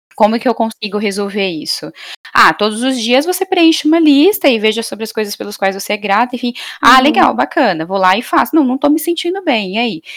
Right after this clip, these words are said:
Speaker 1: Então, assim, essa busca constante que as pessoas têm por essa receita do bolo, pelas coisas mais fáceis,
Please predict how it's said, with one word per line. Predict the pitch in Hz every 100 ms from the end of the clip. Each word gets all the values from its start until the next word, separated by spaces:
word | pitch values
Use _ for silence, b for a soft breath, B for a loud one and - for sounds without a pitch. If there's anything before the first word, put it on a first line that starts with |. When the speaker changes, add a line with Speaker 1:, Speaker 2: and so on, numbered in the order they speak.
| B _
Speaker 1:
Então, | 185
assim, | 196 160 -
essa | - 202
busca | 214 - 247
constante | 262 285 240 240
que | 262
as |
pessoas | - 240 - 226
têm | 214
por | 214 240
essa | 233 226
receita | 220 208 190 190
do | 226
bolo, | 226 196 214 240 208 196
pelas | 190 196
coisas | - 180 175
mais | 185 202
fáceis, | - 185 175 208 - 330